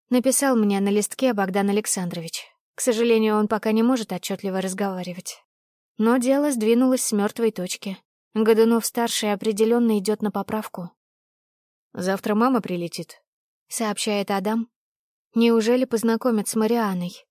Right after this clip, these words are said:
Я слышала, что она сложная женщина. Может и не принять меня. Волнуюсь". "Я очень рад, что вы с моим сыном нашли друг друга",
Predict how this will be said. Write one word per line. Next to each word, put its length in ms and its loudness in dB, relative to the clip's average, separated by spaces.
Я 240 0
слышала, 520 0
что 240 0
она 220 2
сложная 540 2
женщина. 560 -6
Может 360 0
и 40 2
не 120 0
принять 400 -4
меня. 340 -2
Волнуюсь". 800 2
"Я 300 2
очень 320 -2
рад, 220 -2
что 180 -6
вы 140 0
с 80 -2
моим 260 2
сыном 400 2
нашли 340 0
друг 220 -2
друга", 380 -6